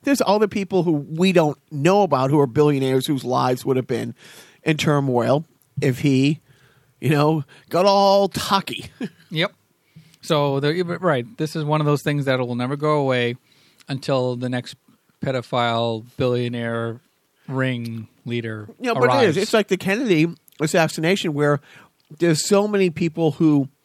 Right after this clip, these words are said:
Speaker 1: would have, you know, who would have benefited by him being off or wanted him off. You can make a, it was the Cubans, it was the Russians, it was,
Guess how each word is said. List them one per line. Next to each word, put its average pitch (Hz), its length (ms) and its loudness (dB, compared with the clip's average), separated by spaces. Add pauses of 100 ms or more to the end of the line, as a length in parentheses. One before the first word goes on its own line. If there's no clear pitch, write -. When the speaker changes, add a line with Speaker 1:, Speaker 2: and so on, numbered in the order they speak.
(240)
Speaker 1:
would 151 220 0
have, 156 240 -2 (320)
you 147 160 0
know, 139 80 4
who 151 100 4
would 139 300 4
have 151 100 -4
benefited 156 600 0
by 139 160 2
him 147 140 -2
being 143 200 0
off 123 320 0
or 147 60 2
wanted 135 360 0
him 143 160 -2
off. 123 300 -2 (500)
You 165 200 0
can 180 200 -4
make 202 300 0
a, 135 300 2 (300)
it 151 80 2
was 151 180 2
the 160 80 2
Cubans, 151 500 2
it 139 80 -2
was 135 160 -4
the 147 80 -2
Russians, 135 560 -2
it 104 140 -6
was, 127 320 -4